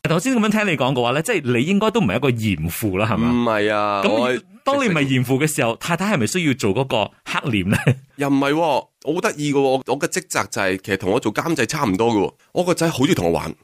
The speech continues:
Speaker 2: 但係又好驚我喎。
Speaker 1: 哦。
Speaker 2: 就係因為我中意同佢玩，佢亦都好想同我玩。
Speaker 1: 嗯哼。
Speaker 2: 佢好怕我唔同佢玩。
Speaker 1: 哦。
Speaker 2: 噉所以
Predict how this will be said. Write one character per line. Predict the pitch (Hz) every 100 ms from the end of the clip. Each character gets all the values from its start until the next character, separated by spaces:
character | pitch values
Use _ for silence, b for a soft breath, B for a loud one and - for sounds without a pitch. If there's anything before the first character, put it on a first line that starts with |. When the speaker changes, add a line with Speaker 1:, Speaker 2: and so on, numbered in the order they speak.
| -
Speaker 2:
但 | 123
係 |
又 | 98
好 | 107
驚 | 123
我 | 104
喎。 | 73 - 127
Speaker 1:
哦。 | 165 -
Speaker 2:
就 | -
係 | 190
因 | 233
為 | 147
我 | 139 156
中 | 220
意 |
同 | 143 98
佢 |
玩， | 120 90 143 - -
佢 | 135 170
亦 | 147
都 | 208
好 | 131 139
想 | 143 151
同 | 90
我 | 98
玩。 | 80 82 98
Speaker 1:
嗯 | 95
哼。 | 87 117 - -
Speaker 2:
佢 | 180
好 | - 127
怕 | - 123 -
我 | 110 120
唔 | 95
同 | 85
佢 | 95
玩。 | 82 85 - b 104
Speaker 1:
哦。 | 98 95 104 104 107 107 107 101 101 92
Speaker 2:
噉 | 226 233
所 | 180
以 | 196 170